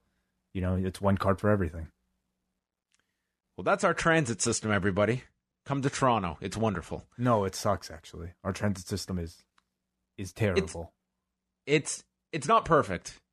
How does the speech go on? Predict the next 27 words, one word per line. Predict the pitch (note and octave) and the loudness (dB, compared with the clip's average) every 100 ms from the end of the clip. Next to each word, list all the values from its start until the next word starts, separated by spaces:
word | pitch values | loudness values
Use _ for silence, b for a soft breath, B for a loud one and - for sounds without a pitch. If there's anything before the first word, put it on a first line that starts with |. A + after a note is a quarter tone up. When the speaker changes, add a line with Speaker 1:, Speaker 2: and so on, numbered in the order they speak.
| _ _ - | _ _ -6
Speaker 2:
but | D#3 | -2
it's | D3+ | -2
Speaker 1:
It's | D3 | 0
Speaker 2:
better | G3+ F3+ | 0 2
than | D#3 | 2
it | |
Speaker 1:
far | D3 | 2
from | |
Speaker 2:
was. | B2+ G#2+ A#2 - _ _ _ _ _ _ _ _ _ _ - | 2 0 -2 -8 _ _ _ _ _ _ _ _ _ _ -14
Speaker 1:
Because | G2+ G2+ | -6 -4
of | F#2 | -4
the | |
cards? | E2+ F#2+ F#2+ C3+ C3 - _ _ _ _ | -4 2 4 4 0 -14 _ _ _ _
Sure. | - F#2 E2 - - | -6 -4 -4 -10 -12
Okay. | F2+ F2+ F2 - | -4 -2 -2 -4
Speaker 2:
Well, | G#3 G#3+ G#3+ | 0 2 2
Speaker 1:
Give | G#3 | 0
me | G3 | 0
Speaker 2:
I | |
Speaker 1:
a | G#3 | 2
Speaker 2:
mean, | G3+ | 2
Speaker 1:
few | F3+ | 2
more | F#3 | 2
Speaker 2:
our, | E3 | 2
our | F3 | 2
Speaker 1:
subway, | |
Speaker 2:
su-, | C#3+ | 2